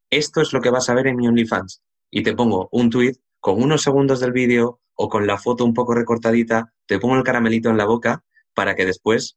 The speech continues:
te metas a mi OnlyFans y te lo promociono a través de Twitter. Como reclamo de OnlyFans. Tú a Twitter puedes subir un vídeo haciéndote una paja ahora mismo.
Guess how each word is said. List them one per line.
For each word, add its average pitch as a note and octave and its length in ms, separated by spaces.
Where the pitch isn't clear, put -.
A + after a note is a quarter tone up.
te F2+ 120
metas F#2+ 280
a F#2 40
mi F2+ 120
OnlyFans - 520
y G#2 120
te F#2+ 60
lo F#2 100
promociono F#2 400
a G2 40
través F#2 220
de F2+ 100
Twitter. - 260
Como A2+ 480
reclamo A2 600
de G#2+ 180
OnlyFans. F#2+ 600
Tú B2 200
a B2 80
Twitter B2+ 320
puedes A#2+ 220
subir B2 260
un A#2+ 80
vídeo A#2+ 200
haciéndote A#2+ 260
una A2+ 100
paja B2+ 320
ahora G2 160
mismo. E2+ 320